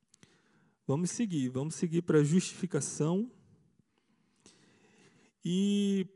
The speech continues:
falar sobre justificação, a gente, a gente percebe que a justificação,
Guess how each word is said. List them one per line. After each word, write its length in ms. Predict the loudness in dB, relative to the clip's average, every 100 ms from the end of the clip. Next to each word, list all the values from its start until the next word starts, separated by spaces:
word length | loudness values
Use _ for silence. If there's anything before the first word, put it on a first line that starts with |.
| -4
falar 280 | 0 2 2
sobre 240 | 2 2
justificação, 1040 | 2 0 0 -2 0 -2 2 2 2 -2 -4 -2
a 100 | -2
gente, 1040 | 0 0 -2 -4 -2 0 0 0 -2 -4 -6 _ _ _ _ _
a 100 | -8
gente 320 | -6 -4 -6 -6
percebe 580 | -4 -4 -2 -2 -2
que 140 | -4 -4
a 60 |
justificação, 1000 | -4 -4 -8 -8 -8 -8 -8 -4 -2 -2